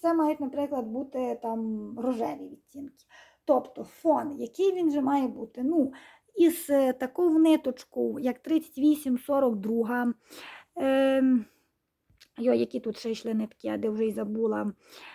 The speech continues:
Е, тридцять вісім шістдесят шоста, м, та нова, м, я й забула ту нитку. Ну, менше з тим. Тобто це такі йдуть синьо,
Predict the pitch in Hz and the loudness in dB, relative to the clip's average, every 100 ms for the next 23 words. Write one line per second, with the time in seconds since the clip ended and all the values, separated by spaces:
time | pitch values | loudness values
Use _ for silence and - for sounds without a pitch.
0 | - _ _ 277 269 262 269 285 277 254 | -20 _ _ 0 2 2 2 0 0 -2
1 | 302 311 269 254 254 214 240 - 254 247 | 0 0 -2 -2 -4 -4 -4 0 0 0
2 | - - 254 247 - - - 247 247 247 | -2 0 2 2 -2 -12 -2 2 4 4
3 | 240 320 247 247 247 247 247 247 - 247 | 2 0 2 4 4 4 2 0 -2 -2
4 | 240 240 240 226 247 247 240 214 233 226 | 0 2 0 0 0 2 0 0 -2 0
5 | 226 226 214 _ _ _ _ _ _ _ | -2 -4 -6 _ _ _ _ _ _ _
6 | _ _ _ _ - 254 240 247 240 247 | _ _ _ _ -4 0 0 0 0 0
7 | 233 - 233 233 220 - 240 294 330 320 | -2 -4 -2 -2 -4 -4 2 4 6 4
8 | 320 - 240 226 262 254 269 269 330 311 | 0 -2 -4 -2 -4 -2 -4 0 0 0
9 | - 285 285 - - - - 269 277 311 | 0 0 2 0 -4 -4 4 4 6 4